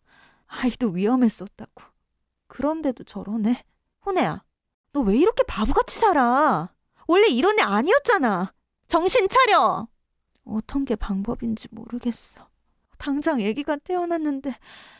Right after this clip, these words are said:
아, 건강할 줄 알았던 내 새끼가 반려견으로 인해 죽을 고비를 넘겼었다는 게. 아... 그 와중에도 네 남편은 개 걱정을 하고 있고, 그치? 응.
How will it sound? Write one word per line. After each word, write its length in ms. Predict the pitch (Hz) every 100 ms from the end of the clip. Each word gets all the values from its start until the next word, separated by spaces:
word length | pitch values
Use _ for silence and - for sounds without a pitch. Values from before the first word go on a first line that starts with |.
| _ _ _
아, 140 | - 330
건강할 520 | - 262 320 359 370
줄 140 | 311
알았던 400 | 277 277 294 302
내 100 | 220
새끼가 560 | 233 339 - 330 - - _ _ _
반려견으로 760 | - 302 294 370 392 370 320 302
인해 180 | 285 254
죽을 400 | - - - 359
고비를 420 | - 370 339 285
넘겼었다는 920 | 233 214 294 339 370 - 370 302 285
게. 100 | 269 - - - - - - _ _ _ _
아... 360 | 440 - - - _ _ _ _ _ -
그 140 | 226
와중에도 500 | 269 285 277 247 233
네 120 | 220 185
남편은 800 | 240 247 269 220 208 214 185 -
개 200 | - 214
걱정을 520 | 220 277 - 247 208
하고 240 | 240 285 285
있고, 340 | - _ - - _
그치? 420 | - 254 - 403 415 _ _ _ _ _ _ _
응. 280 | 214 208 202